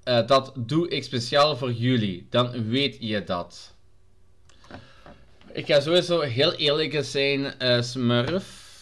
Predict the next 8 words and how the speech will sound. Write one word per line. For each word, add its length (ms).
Eh, 180
soms 380
zijn 300
de 120
vragen 280
wat 180
jij 180
stelt, 680